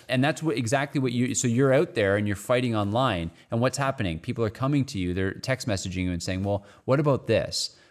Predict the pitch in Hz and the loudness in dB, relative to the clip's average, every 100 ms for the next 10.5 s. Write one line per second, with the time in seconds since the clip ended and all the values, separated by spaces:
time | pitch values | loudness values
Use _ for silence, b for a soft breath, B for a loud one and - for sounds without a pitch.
0 | b 113 123 170 156 143 123 139 131 123 | b 2 6 4 4 0 0 -2 0 0
1 | 113 127 139 135 98 90 101 117 107 101 | 0 0 0 0 -4 -2 -2 0 -2 -2
2 | - 113 113 101 101 107 120 101 98 95 | 0 0 0 -2 0 -2 -2 -6 -4 -4
3 | 92 98 - 92 101 101 104 135 120 101 | -4 -6 -4 -2 2 2 4 2 4 2
4 | - 107 76 - 87 98 110 B B B | 2 0 2 -4 0 0 0 B B B
5 | 113 101 175 175 - 143 151 110 92 87 | -2 2 0 0 -2 0 0 -2 -4 -4
6 | - 92 104 98 - - - 113 95 117 | -6 -2 2 0 -2 -20 -4 0 2 2
7 | 143 143 117 123 123 - 104 - 123 123 | 4 2 2 0 2 2 0 2 2 2
8 | 117 - 131 135 110 95 - 87 87 B | 0 0 2 2 0 -4 -4 -4 -6 B
9 | B - 147 165 123 127 120 117 117 110 | B 0 0 0 2 2 4 2 4 4
10 | 113 139 110 - 98 | 4 4 2 -2 -2